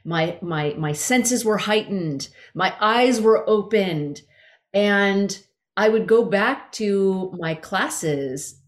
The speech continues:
at U S C and tell the professor, my Russian studies professor, that I just, uh, you know, I covered the Russian referendum elections. <laughs> And so, you know, it, it, it,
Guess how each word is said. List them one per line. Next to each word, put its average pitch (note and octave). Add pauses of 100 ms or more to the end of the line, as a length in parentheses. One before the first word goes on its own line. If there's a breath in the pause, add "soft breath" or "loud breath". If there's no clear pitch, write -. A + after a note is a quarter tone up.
at E3
U F3
S D#3
C C4+
and E3+
tell G#3
the A3
professor, G3
my E3
Russian G3
studies B3
professor, C#3+ (580 loud breath)
that G#3
I G3+
just, A3+ (140)
uh, D#3
you A3+
know, F3+
I F3+
covered A3+
the G#3+
Russian G#3+
referendum G#3+
elections. G3+
<laughs> C#4
And B3
so, B3+
you B3+
know, G3+
it, -
it, A3+
it, A3+